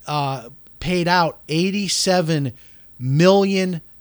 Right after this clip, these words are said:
dollars of your tax dollars, eighty-seven million dollars to the hotels along the border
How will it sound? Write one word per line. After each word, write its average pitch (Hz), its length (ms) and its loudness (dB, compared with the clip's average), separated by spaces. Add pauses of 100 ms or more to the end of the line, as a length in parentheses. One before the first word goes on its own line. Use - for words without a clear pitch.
dollars 143 560 2
of 120 160 -4
your 170 240 0
tax 165 400 -4
dollars, 120 460 -4
eighty-seven 160 680 -2
million 147 340 -2
dollars 135 500 -2 (420)
to 196 180 -2
the 170 140 2
hotels 190 1080 -2 (420)
along 139 440 0
the 127 60 -4
border 120 480 -8